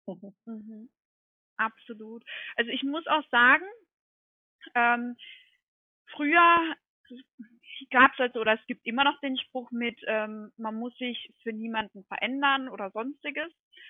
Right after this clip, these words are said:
Speaker 2: Und, ähm, ist zwar jetzt im ganz anderen Bereich, ich hab mir das aber immer so gedacht, so, ich verändere mich für niemand anderen, sondern ich möchte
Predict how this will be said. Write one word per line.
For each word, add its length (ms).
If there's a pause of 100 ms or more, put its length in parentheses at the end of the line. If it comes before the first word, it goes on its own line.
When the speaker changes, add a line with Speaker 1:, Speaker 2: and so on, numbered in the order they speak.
(280)
Speaker 2:
Und, 400
ähm, 420
ist 220
zwar 140
jetzt 320
im 220
ganz 300
anderen 440
Bereich, 380
ich 160
hab 160
mir 100
das 160
aber 240
immer 240
so 80
gedacht, 360
so, 140 (420)
ich 180
verändere 460
mich 260
für 100
niemand 460
anderen, 440
sondern 300
ich 160
möchte 260